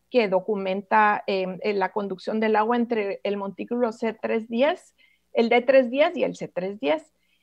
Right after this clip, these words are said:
Y ya para ahí del año cuarenta y uno vemos una fotografía donde se puede ver estos pequeños, eh, digamos, espacios que van quedando de,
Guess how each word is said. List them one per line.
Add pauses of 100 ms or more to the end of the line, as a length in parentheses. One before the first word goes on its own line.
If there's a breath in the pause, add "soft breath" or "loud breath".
(640)
Y
ya
para
ahí
del
año
cuarenta
y
uno
vemos
una
fotografía (340 loud breath)
donde
se
puede
ver
estos
pequeños,
eh,
digamos,
espacios
que
van
quedando
de,